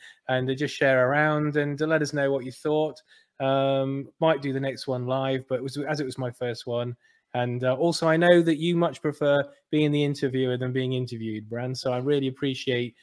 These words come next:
really appreciate you doing this, 'cause I wanted to get started with, um, one of the leading lights in crypto, and, uh, I couldn't think of anyone better than yourself. Thanks very much, buddy. That's been absolutely awesome, awesome. Enjoy the rest of your day.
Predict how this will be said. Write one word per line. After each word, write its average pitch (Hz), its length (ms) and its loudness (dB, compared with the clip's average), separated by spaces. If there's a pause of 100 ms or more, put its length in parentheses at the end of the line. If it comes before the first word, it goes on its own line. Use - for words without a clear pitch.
(180)
really 147 280 4
appreciate 127 460 0
you 117 100 -6
doing 117 200 -4
this, 113 160 -6
'cause 120 120 -6
I 127 60 0
wanted 131 320 -2
to 123 80 -2
get 127 220 -4
started 120 460 -4
with, 113 260 -6
um, 113 260 -4 (360)
one 127 140 0
of 127 60 -2
the 123 80 -2
leading 131 340 2
lights 117 380 -2
in 110 180 -4
crypto, 113 600 -4
and, 107 460 -8
uh, 110 280 -4
I 110 60 -16
couldn't 123 180 -8
think 117 160 -10
of 110 80 -6
anyone 110 220 -6
better 107 280 -12
than 104 120 -18
yourself. 104 340 -10 (340)
Thanks 170 220 8
very 143 180 8
much, 131 300 2
buddy. 123 300 4
That's 127 220 0
been 127 140 -2
absolutely 113 420 -4
awesome, 101 400 -12 (100)
awesome. 113 420 -10
Enjoy 123 220 0
the 117 80 -2
rest 113 180 -4
of - 40 -20
your 110 100 -6
day. 101 240 -16